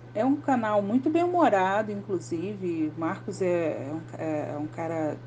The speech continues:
é, assim, muito espirituoso. E ele fala da cegueira, sabe? Ele, ele costuma dizer que existe vida após a cegueira, e é verdade. Ele ficou cego aos seis anos de idade. Então,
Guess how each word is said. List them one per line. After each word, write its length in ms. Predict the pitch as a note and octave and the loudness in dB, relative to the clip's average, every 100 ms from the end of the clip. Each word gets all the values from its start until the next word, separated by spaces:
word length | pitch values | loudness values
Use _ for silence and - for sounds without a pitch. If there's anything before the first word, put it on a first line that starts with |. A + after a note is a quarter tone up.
| - - - - | -16 -16 -16 -10
é, 100 | E3 | -8
assim, 300 | D#3 - D#3+ | -6 -4 2
muito 240 | D#3 E3+ F#3 | 2 2 -4
espirituoso. 1080 | - A3 A3 B3 G3 E3+ F3 G#3 A3 E3 D#3+ - - - - - - - G#3+ | -4 -4 -2 2 4 4 2 0 -2 -4 -4 -12 -18 -18 -18 -18 -18 -12 -4
E 40 | |
ele 480 | G#3+ G#3+ A3+ B3+ B3 | 0 2 4 2 0
fala 500 | - A3 G3+ A#3+ B3 | 0 0 2 2 0
da 140 | G3+ | -2
cegueira, 600 | A#3 - G3 E3+ F3+ G#3+ | -4 -6 -6 0 0 0
sabe? 320 | G#3 G3 E3+ F3+ | -2 -2 0 2
Ele, 240 | F#3+ F3 G3 | 0 -2 -2
ele 180 | F3+ F#3 | -2 -2
costuma 320 | G3+ - G3+ | -10 -8 -6
dizer 340 | F#3 - F#3 F#3 | -6 0 0 2
que 120 | G#3+ | 0
existe 380 | G3+ G3 - G3+ | -2 -4 -6 -4
vida 400 | F#3 G3 G3 - - | -2 2 0 0 -10
após 340 | - F#3+ F3+ | 0 2 2
a 60 | F#3 | -2
cegueira, 500 | - G3+ E3 F#3+ G3 | -2 -2 2 2 4
e 100 | G3+ | 2
é 80 | G3 | 2
verdade. 720 | A3 A3+ D3+ C#3 C3+ C3 C#3+ | 0 -2 -2 0 -2 -4 -8
Ele 260 | B2+ D3+ F3 | -4 -4 -4
ficou 260 | - F3 | -8 -8
cego 300 | - F3+ F3 | -4 -2 0
aos 100 | F3 | -2
seis 380 | - F#3 G#3 - | -2 -2 -2 -2
anos 220 | F#3+ F#3 | -4 -4
de 100 | G#3 | -4
idade. 500 | F#3+ D3+ C#3+ C3 - - - - - - - - - - | -2 0 -2 -4 -8 -16 -16 -16 -16 -16 -16 -16 -14 -6
Então, 560 | E3+ E3 E3+ D#3+ D#3 | 0 0 2 2 2